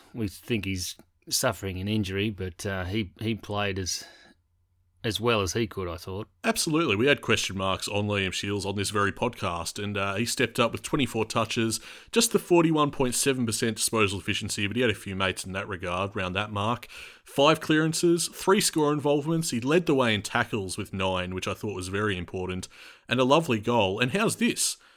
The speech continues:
Speaker 2: Five hundred and forty-seven metres gained.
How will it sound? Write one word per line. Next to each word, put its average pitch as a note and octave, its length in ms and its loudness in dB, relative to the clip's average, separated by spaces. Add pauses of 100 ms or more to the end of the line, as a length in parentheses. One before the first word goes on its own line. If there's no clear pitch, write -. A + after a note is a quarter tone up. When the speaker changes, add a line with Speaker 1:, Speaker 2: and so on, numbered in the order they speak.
(180)
Speaker 2:
Five G3+ 360 2
hundred F#3 240 4
and C#3+ 100 -4
forty-seven C#3 520 0
metres B2+ 300 2
gained. B2 480 -4